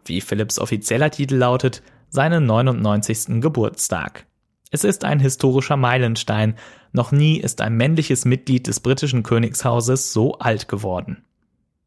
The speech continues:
Doch gefeiert wird nur im ganz kleinen Kreise bei einem Lunch mit der Queen auf Windsor Castle. Weder Kanonensalut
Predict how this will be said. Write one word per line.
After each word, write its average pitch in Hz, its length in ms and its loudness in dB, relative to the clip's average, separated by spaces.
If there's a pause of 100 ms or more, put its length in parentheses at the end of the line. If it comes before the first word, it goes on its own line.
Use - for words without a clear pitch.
Doch - 200 -2
gefeiert 151 500 2
wird 139 160 0
nur 127 180 2
im 156 140 4
ganz 139 280 2
kleinen 131 360 2
Kreise 110 560 0 (320)
bei - 100 -2
einem 160 280 2
Lunch 139 400 2
mit 123 120 0
der 120 60 0
Queen 113 500 0
auf 127 180 -2
Windsor 117 360 -2
Castle. - 540 -4 (600)
Weder 107 320 2
Kanonensalut 156 960 2